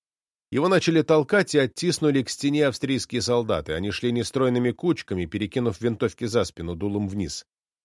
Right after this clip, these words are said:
Это был один из знаков революции. Сразу же, в первый же свой день, отказывающийся от человекоубийства. Сбоку этой толпы по тротуару шагал тоненький офицер с шелковистыми юношескими усиками.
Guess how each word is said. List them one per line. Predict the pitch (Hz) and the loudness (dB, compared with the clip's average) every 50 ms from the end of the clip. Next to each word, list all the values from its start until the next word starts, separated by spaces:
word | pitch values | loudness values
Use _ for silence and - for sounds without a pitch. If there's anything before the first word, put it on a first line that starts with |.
| _ _ _ _ _ _ _ _ _ _ _ _ _ _ _ _ _ _ _ _ _ _ _ | _ _ _ _ _ _ _ _ _ _ _ _ _ _ _ _ _ _ _ _ _ _ _
Это | - 123 113 139 | -2 0 2 2
был | 127 127 139 139 131 131 | 4 6 6 6 8 6
один | 127 117 113 135 131 123 | 6 4 4 2 2 2
из | 113 | 0
знаков | 95 107 131 120 - - 98 | 2 2 2 2 2 -2 -2
революции. | - 113 117 120 123 117 98 85 - - 69 58 60 - _ _ _ _ _ _ _ _ _ _ _ _ | -2 2 4 4 4 4 2 -2 -6 -10 -10 -10 -12 -16 _ _ _ _ _ _ _ _ _ _ _ _
Сразу | - - 135 143 156 139 98 95 | -6 0 2 4 4 4 2 0
же, | 87 - 92 78 | -4 -6 -8 -10
в | 76 - - | -12 -14 -2
первый | - 139 160 151 135 120 120 104 | 2 4 4 4 4 2 0 0
же | 85 90 90 | 0 -2 -6
свой | 87 - - 117 120 113 104 | -6 -4 -2 2 2 2 2
день, | 90 85 110 143 156 165 170 147 139 _ | 0 -2 -2 -2 -2 -2 -4 -6 -12 _
отказывающийся | - 135 131 - - 127 127 135 120 110 131 127 131 123 110 - - 117 104 - - 107 | -6 -4 -4 -2 -2 0 0 2 0 0 -2 -2 -2 -2 -2 -2 -4 -4 -4 -2 -2 -2
от | 101 87 | -2 -4
человекоубийства. | - - 110 107 104 98 95 82 - 98 85 76 73 69 - - - - - 90 _ _ _ _ _ _ _ _ _ _ _ _ _ _ _ _ _ _ _ _ _ _ _ _ _ | -6 -4 -2 -2 -2 -2 -4 -4 -6 -6 -6 -6 -8 -10 -12 -12 -14 -18 -20 -20 _ _ _ _ _ _ _ _ _ _ _ _ _ _ _ _ _ _ _ _ _ _ _ _ _
Сбоку | - 101 98 117 175 185 - 190 | -10 -8 0 2 2 2 4 2
этой | 180 175 170 165 | 2 2 0 2
толпы | - 175 170 165 - - 226 214 | 4 4 4 4 4 2 -2 0
по | - 139 | 0 -2
тротуару | - 120 120 - 147 170 185 185 170 135 | -2 -2 -2 2 4 4 6 6 4 2
шагал | - - 143 135 147 156 151 - | 2 0 0 2 2 2 2 2
тоненький | - 165 165 160 156 139 - 147 | 0 0 2 2 0 0 2 2
офицер | 147 135 - 147 139 - - - 196 185 131 95 - _ _ _ _ | 2 2 2 -2 -4 -4 -2 2 2 2 2 0 -6 _ _ _ _
с | - - | -10 -2
шелковистыми | - 151 156 127 - 151 143 143 165 208 190 - - 180 170 165 | 2 2 2 4 4 2 2 2 2 -2 -2 -2 -2 0 2 2
юношескими | 151 123 139 165 175 147 - - 151 - - - 160 156 156 - | 2 4 2 2 2 0 0 -2 -4 -4 -2 -2 0 0 0 0
усиками. | - 160 147 113 - - 87 - - 78 69 64 62 | 0 0 2 2 0 -2 -8 -10 -10 -10 -10 -12 -14